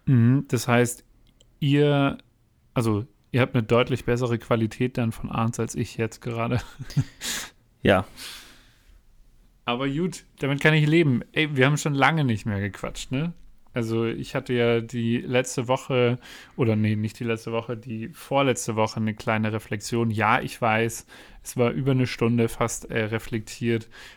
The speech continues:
Speaker 1: Sorry, ich war da irgendwie im Modus drin. Äh, davor hatten wir ja zwei Gäste noch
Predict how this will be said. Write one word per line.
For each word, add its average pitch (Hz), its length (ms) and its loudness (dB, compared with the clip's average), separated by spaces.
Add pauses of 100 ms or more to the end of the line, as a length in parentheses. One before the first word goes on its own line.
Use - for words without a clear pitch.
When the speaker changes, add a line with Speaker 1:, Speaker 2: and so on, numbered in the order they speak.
Speaker 1:
Sorry, 120 640 4
ich - 140 -6
war 117 100 0
da 113 80 0
irgendwie 120 360 -2
im 117 80 0
Modus 110 420 0
drin. 156 380 0 (560)
Äh, 117 200 6
davor 123 360 4
hatten 127 320 -2
wir 117 200 2
ja 110 140 2
zwei 113 260 0
Gäste 110 580 -2
noch 151 420 0